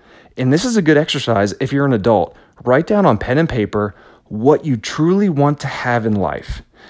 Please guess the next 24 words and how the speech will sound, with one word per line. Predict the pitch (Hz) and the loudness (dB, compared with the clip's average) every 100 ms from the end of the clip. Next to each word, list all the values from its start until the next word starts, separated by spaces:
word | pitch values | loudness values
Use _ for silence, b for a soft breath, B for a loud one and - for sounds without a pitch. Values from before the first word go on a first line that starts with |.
| B | B
and | - 143 | -2 2
then | 147 | 2
give | 131 127 98 | 2 0 0
one | 104 135 | 0 2
hundred | 180 190 175 | 2 0 0
percent | 175 185 180 - | -2 -2 -2 -4
effort | 110 117 110 b b b - | -6 -4 -6 b b b -10
at | 123 | -8
chasing | - - 151 151 131 | -6 -4 -2 0 2
after | 120 - | 0 0
those | 95 104 | -2 -2
goals. | 98 82 65 B B B | -2 -4 -4 B B B
Being | - 202 269 220 | 0 2 4 4
a | |
motivational | 156 180 160 160 139 | 4 4 2 0 -2
speaker | 120 - 185 117 | -4 -4 0 0
is | 113 | 2
on | 127 | 2
my | 120 113 | 4 4
list. | 143 95 - - _ b b b b b - | 4 2 -4 -18 _ b b b b b -4
I | 123 | 0
want | 156 190 196 | 2 4 2
to | |
have | 156 120 110 120 | 2 0 2 2